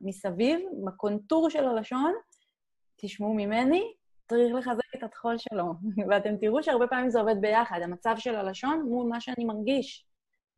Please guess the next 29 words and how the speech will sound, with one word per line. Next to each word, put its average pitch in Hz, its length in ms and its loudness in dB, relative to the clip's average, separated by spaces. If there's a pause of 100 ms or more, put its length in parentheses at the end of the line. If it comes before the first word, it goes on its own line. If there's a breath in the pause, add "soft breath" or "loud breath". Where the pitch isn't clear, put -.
(180)
אז 180 240 -8 (300)
כמובן 190 600 0
שאם 214 360 -2 (140)
ניתן 220 420 0
את, 190 60 -6 (320)
ננשום 202 500 -2
כמו 175 140 -8
שצריך, 165 520 -10
נישן 202 340 -6
כמו 185 140 -8
שצריך 160 360 -14
ונאכל 175 420 -4
כמו 220 160 -8
שצריך, 233 480 -8 (420)
אנחנו 190 200 -4
נחזק 190 460 -6
את 190 120 -16
ה-, 170 200 -10 (100)
את 180 120 -18
הטחול 214 280 -8
שלנו, 294 420 -6
ואפשר 254 460 -6 (240)
גם 311 300 -2 (240)
לבד 277 360 2 (600)
לגלות 214 640 2 (340)
שאם 269 480 2
ה-A 240 540 2
T - 20 2
P, 262 180 0